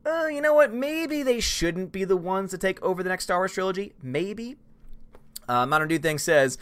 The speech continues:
"Also, Endgame, uh, also Endgame is ten million times better than The Dark Knight." Not true at all. God, not even close. Alex McCarthy says, "It's, it's just like True Blood. Ninety percent of the show was awesome. The final ten percent utter garbage fire."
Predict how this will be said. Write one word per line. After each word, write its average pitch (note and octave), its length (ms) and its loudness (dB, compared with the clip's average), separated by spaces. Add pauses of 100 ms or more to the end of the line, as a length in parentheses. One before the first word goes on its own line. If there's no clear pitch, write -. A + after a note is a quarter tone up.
(340)
"Also, F#3+ 440 6
Endgame, E3 720 -2 (280)
uh, C3 400 6 (120)
also E3 260 4
Endgame D#3 480 -2
is D3 240 0
ten D3+ 180 2
million D3 200 2
times C#3+ 260 0
better C3 300 4
than B2+ 280 -2
The B2 80 -2
Dark A#2 280 2
Knight." A#2+ 280 -2
Not D#3 300 2
true C#3+ 280 2
at B2 220 2
all. - 320 -4 (100)
God, A#2 420 4 (100)
not D3+ 220 2
even C3+ 180 2
close. A2+ 300 -2 (200)
Alex D#3 200 4
McCarthy D#3+ 220 6
says, D3+ 260 6
"It's, - 260 -4 (320)
it's E3 140 0
just A#3 100 4
like A3+ 140 2
True F#3+ 180 2
Blood. C3 180 2
Ninety D3 200 0
percent F#3 160 -4
of F#3 60 -2
the F#3 60 -2
show D#3 220 4
was C#3 180 2
awesome. C#3+ 380 0 (160)
The C3+ 80 -6
final D#3 240 4
ten D#3+ 140 0
percent D3+ 260 0
utter C#3 160 2
garbage B2 360 0
fire." - 260 -2